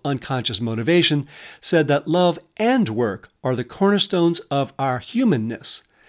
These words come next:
That work part is downplayed now, and that can make therapeutic work less effective for compulsives. We don't need to interpret work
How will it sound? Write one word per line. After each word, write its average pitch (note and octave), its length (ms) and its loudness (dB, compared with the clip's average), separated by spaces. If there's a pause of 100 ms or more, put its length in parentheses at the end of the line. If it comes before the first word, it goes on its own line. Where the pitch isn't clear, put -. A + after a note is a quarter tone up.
(360)
That C#3 340 -4
work A3+ 380 0
part A#2 400 -2
is B2+ 160 0
downplayed C3+ 640 0
now, A#2 400 -4 (540)
and D#3 180 4
that C4+ 220 4
can E3 160 2
make D#3 220 2
therapeutic F#3+ 600 2
work C#3 540 2
less D3+ 420 0
effective G3 560 -2
for A#2+ 220 -4
compulsives. - 680 -4 (680)
We E3 140 4
don't G3+ 280 2
need D#3 240 4
to D3+ 80 0
interpret C3 480 -2
work B2 560 0